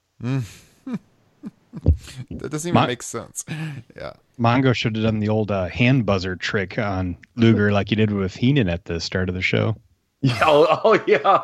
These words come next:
Speaker 3: That's right. He does do that.
Speaker 1: Jesus.
Speaker 3: Bi-, Bischoff, was it a little too heavy-handed? Get the camera off of him. Was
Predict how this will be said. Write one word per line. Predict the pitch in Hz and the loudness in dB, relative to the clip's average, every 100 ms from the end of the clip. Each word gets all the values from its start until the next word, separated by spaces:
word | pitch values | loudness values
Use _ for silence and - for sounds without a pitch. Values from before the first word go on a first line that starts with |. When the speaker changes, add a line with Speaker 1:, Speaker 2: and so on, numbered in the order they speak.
| - - | -2 -4
Speaker 3:
That's | 151 - | -4 0
right. | 160 | -2
He | 151 | -2
does | 151 147 139 | -4 -4 -4
do | - 120 | -6 -10
that. | 107 110 110 - | -4 -2 -4 -8
Speaker 1:
Jesus. | 76 73 78 78 78 73 - - _ - - - - - - - - | -14 -10 -8 -6 -6 -10 -16 -20 _ -18 -16 -18 -20 -20 -20 -20 0
Speaker 3:
Bi-, | 214 185 190 185 _ | 2 2 -2 -6 _
Bischoff, | 247 285 285 247 220 - _ _ _ _ - - _ _ _ _ _ | -2 0 2 2 0 -8 _ _ _ _ -20 -20 _ _ _ _ _
was | - 240 | -2 0
it | 262 | 0
a | |
little | 254 302 320 | 0 0 -2
too | - 185 | -2 -2
heavy-handed? | 131 139 135 110 120 123 - _ | 0 0 -2 -2 -4 -6 -14 _
Get | 277 294 302 | 0 2 0
the | - - - | 0 0 0
camera | 233 277 285 165 110 | 0 2 2 -2 -4
off | 120 110 - | -4 -6 -2
of | 113 | -2
him. | 120 101 92 82 _ _ _ _ _ _ _ _ | 0 0 -2 -8 _ _ _ _ _ _ _ _
Was | _ | _